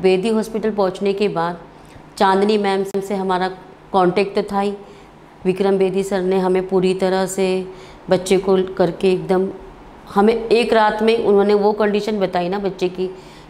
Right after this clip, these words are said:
कि जो हम सोच भी नहीं सकते थे कि हमारे इस बच्चे का दूसरा जीवन मिलेगा। उसके बाद एक हफ्ते तक बच्चे को ventilator पे, तीन चार दिन के लिए ventilator पे रखा।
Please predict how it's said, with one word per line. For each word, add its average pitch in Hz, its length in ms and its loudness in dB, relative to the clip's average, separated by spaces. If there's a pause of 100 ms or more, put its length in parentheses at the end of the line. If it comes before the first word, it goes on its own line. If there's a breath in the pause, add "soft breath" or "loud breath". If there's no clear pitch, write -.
कि 202 80 2
जो 202 260 2
हम 208 160 2
सोच 190 340 0
भी 185 120 0
नहीं 190 120 2
सकते 185 440 -4
थे 196 100 0
कि 208 180 -2
हमारे 180 300 0
इस 180 220 -6
बच्चे 180 240 -4
का 180 280 -8 (460 loud breath)
दूसरा 196 340 2
जीवन 175 300 -2
मिलेगा। 165 440 -4 (1200)
उसके 214 300 0
बाद 220 260 0
एक 220 260 0
हफ्ते 214 240 -2
तक 208 160 -6
बच्चे 180 340 -4
को 202 140 -4
ventilator 185 640 -2
पे, 190 140 -2
तीन 185 320 -4
चार 180 220 -2
दिन 175 200 -2
के 175 120 -2
लिए 180 120 0
ventilator 170 540 -2
पे 170 140 -2
रखा। 160 340 -6